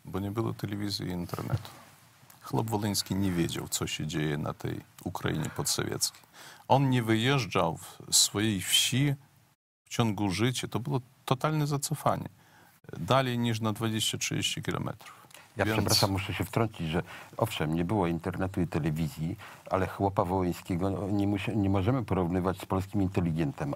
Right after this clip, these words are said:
Speaker 2: a stan świadomości inteligenta polskiego, co się działo w rzeczywistości w Związku Sowieckim, był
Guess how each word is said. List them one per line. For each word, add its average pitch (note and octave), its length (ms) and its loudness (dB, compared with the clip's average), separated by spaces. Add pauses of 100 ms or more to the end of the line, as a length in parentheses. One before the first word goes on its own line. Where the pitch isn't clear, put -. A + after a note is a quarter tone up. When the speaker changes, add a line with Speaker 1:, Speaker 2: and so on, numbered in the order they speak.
Speaker 2:
a E2 180 4 (200)
stan - 300 0
świadomości G2+ 640 0
inteligenta F#2 520 2
polskiego, F2+ 420 0
co G2+ 160 0
się G2 200 0
działo G2+ 240 2
w D#2 60 -2
rzeczywistości F#2 640 -4
w E2+ 60 2
Związku G#2+ 400 0
Sowieckim, E2 580 -2 (400)
był F#2+ 320 2